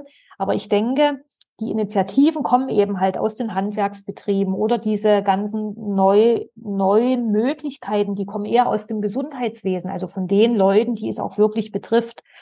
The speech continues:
Und da würde ich mir, wie gesagt, mehr Bürgerbeteiligung wünschen und als, äh, Bundeskanzlerin natürlich würde ich das unbedingt mit auf die Agenda nehmen.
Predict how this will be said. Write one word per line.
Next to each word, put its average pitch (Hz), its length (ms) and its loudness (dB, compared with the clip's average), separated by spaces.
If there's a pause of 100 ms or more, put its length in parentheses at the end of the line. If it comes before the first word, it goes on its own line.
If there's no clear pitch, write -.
(240)
Und 190 140 0
da 208 140 6
würde 233 140 6
ich 240 120 -2
mir, 214 140 4
wie 220 120 2
gesagt, 202 340 2
mehr 185 140 -2
Bürgerbeteiligung 330 1000 0
wünschen 320 380 -8
und 233 320 -4
als, 196 360 2
äh, - 120 0
Bundeskanzlerin 226 960 0
natürlich 262 540 0
würde 208 140 -2
ich 196 80 -10
das 196 360 -2 (100)
unbedingt 269 560 2
mit 220 140 0
auf 202 160 2
die 196 120 0
Agenda 208 520 0
nehmen. 359 340 -4